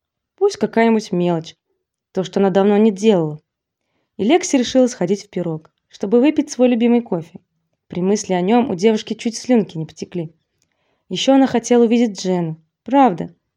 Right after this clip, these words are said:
существовала вероятность, что сегодня смена Мэри. Но ради любимого лакомства она готова была это пережить.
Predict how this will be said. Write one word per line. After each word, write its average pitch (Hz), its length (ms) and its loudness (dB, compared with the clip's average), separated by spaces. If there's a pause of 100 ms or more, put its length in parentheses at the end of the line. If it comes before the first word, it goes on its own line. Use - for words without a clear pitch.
(260)
существовала 226 500 2
вероятность, 240 480 2
что - 120 -6
сегодня 254 400 2
смена 196 400 -2
Мэри. 165 380 -6 (680)
Но 190 160 0
ради 233 240 4
любимого 220 420 2
лакомства 240 640 0
она 180 180 -4
готова 185 360 0
была 202 340 -2
это 165 220 -10
пережить. 156 560 -10